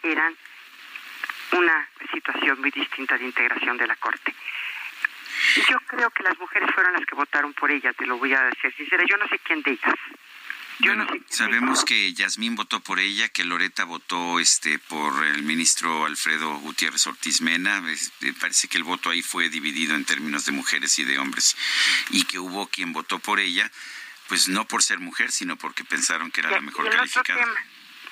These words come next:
Speaker 1: al que yo iba, Sergio, carrera judicial.
Speaker 2: Eh, importante pa-, para mí, creo que lo señalo en mi columna de hoy. Creo
Speaker 1: Sí,
Speaker 2: que
Speaker 1: lo
Speaker 2: sí
Speaker 1: leí,
Speaker 2: es im-,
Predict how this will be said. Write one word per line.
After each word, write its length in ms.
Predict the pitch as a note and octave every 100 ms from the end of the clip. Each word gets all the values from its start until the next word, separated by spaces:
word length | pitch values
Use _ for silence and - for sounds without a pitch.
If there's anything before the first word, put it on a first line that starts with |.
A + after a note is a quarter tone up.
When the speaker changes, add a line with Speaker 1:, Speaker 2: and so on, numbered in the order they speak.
| -
Speaker 1:
al 140 | E3
que 140 | - E3
yo 200 | E3+ D#3+
iba, 240 | E3+ D#3 E3 E3
Sergio, 340 | E3 - - - - - -
carrera 420 | - C3+ C#3+ C3+
judicial. 560 | C3+ - C3 - - B2+ - - - - - -
Speaker 2:
Eh, 120 | - -
importante 640 | A2 - A2 - B2 B2
pa-, 140 | C3+ A#2+ C#2+ A#1+
para 200 | - G2
mí, 260 | G2+ B2+ C3
creo 160 | - G2+
que 120 | G#2+
lo 100 | F#2
señalo 380 | - F2+ F#2 F#2
en 80 | F2
mi 80 |
columna 440 | E2+ E2 F2 F2+ E2+
de 120 | E2
hoy. 120 | G2 - - - - -
Creo 0 |
Speaker 1:
Sí, 100 | - A#3
Speaker 2:
que 60 |
Speaker 1:
lo 60 | G#3+
Speaker 2:
sí 80 | G#3
Speaker 1:
leí, 60 | G3
Speaker 2:
es 80 |
im-, 80 | B3